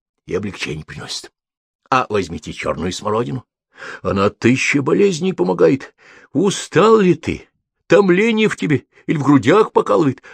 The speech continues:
Она в момент успокоит. А уж о клюкве и говорить не приходится. Всяк знает. Горло перехватило,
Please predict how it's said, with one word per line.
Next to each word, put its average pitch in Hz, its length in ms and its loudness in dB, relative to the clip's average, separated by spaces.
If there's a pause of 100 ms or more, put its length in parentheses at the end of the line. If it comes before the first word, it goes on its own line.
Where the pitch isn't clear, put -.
(140)
Она 110 240 0
в 120 40 0
момент 123 340 2
успокоит. - 500 -6 (520)
А 107 100 4
уж 113 220 4
о 110 100 4
клюкве 208 640 -2
и - 280 -8
говорить 98 340 0
не - 80 -10
приходится. - 480 -10 (540)
Всяк 240 260 2
знает. 131 400 -2 (640)
Горло 254 420 2
перехватило, 247 800 -2